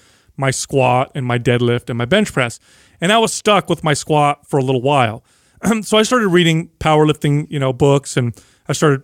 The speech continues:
researching a little bit, and I started learning about box squats. Now, for me, sitting back in a squat was kinda hard, and I was also at the very bottom. I w-, I had a difficult time. So I, I realized when I would do box squats, where you actually sit on a box and then stand up,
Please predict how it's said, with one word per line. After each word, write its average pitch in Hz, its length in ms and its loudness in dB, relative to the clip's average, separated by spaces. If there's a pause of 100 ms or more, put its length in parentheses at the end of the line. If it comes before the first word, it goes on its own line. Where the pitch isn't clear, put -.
researching 156 520 0
a 143 40 0
little 139 140 2
bit, 143 240 0 (680)
and 170 100 0
I 202 60 0
started 240 240 0
learning 196 180 2
about 165 220 0
box 156 260 0
squats. 113 440 -4 (500)
Now, 175 140 2
for 185 180 0
me, 190 500 2 (260)
sitting 185 480 0
back 160 380 0
in 147 80 -2
a 139 60 0
squat 139 500 0
was 139 220 -4 (100)
kinda 135 280 -2
hard, 135 320 0
and 127 60 -8
I 135 60 0
was 139 140 0
also 139 420 0
at 139 140 -6
the 143 40 -4
very 135 260 0
bottom. 139 380 2
I 123 100 -6
w-, 127 180 -6
I 127 60 -4
had 127 120 0
a 123 60 -4
difficult 135 420 -2
time. 151 340 0 (520)
So 202 160 0
I, 185 80 4 (100)
I 190 60 0
realized 240 400 0
when 180 80 -2
I 196 80 2
would 208 100 2
do 175 80 0
box 147 320 0
squats, 135 380 -2
where 143 60 2
you - 20 2
actually 135 180 -4
sit 143 240 0
on 131 80 2
a 123 60 0
box 127 360 -2
and 147 120 -4
then 131 80 -2
stand 127 280 -2
up, - 300 0